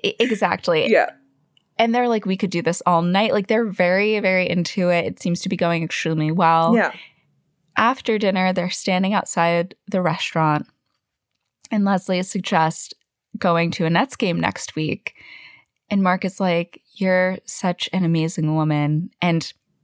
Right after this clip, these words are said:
Speaker 1: any man that gets you is going to be very
Speaker 2: <sighs>
Speaker 1: lucky." And then he makes up some absolute B S about just getting out of a relationship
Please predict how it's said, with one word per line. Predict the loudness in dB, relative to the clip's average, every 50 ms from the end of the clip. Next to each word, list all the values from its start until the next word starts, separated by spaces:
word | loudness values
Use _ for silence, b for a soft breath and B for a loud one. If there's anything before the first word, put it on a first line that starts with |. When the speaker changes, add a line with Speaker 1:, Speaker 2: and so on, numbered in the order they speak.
| -10 -10 -10 _ _ _ 0
Speaker 1:
any | 0 2 2 0 0
man | 2 2 2 2 2
that | 2 2 2
gets | 0 0 -2 -2 -4
you | -2 0 0 0 0
is | -2 -2 -2
going | -2 -2 0 0
to | -2
be | -2 -2 -4
very | -2 -2 0 2 2 2 2 2 2
Speaker 2:
<sighs> | 2 2
Speaker 1:
lucky." | 0 0 -2 -2 -2 0 0 0 0 0 -2 -4 B B B B B B B B B _ _ _ -2
And | 0 0 0 0
then | 0 -2
he | -4 -4 -4
makes | -6 -6 -8 -10 -8 -4 -4
up | -4 -4 -6
some | -10 -6 -4 -2 -2 -2 -2 -4 -8 _ _ _ _ _ _ _ _ -4
absolute | -2 -2 -2 -4 -6 -6 -4 -2 -2 0 -2 -2 -4 -6 -4
B | -2 -2 0 -2 -2 -2
S | 0 2 2 2 0 0 -4 -8 -8 -8
about | -8 -4 -4 -4 -4 -4 -4
just | -4 -4 -4 -4 -4 -2
getting | -2 -2 -2 -2 -2 0
out | 0 0 2
of | 0
a | 0 0
relationship | 0 0 0 -2 -2 -2 -2 -2 -2 -2 -2 -2 -2 -2 -4 -6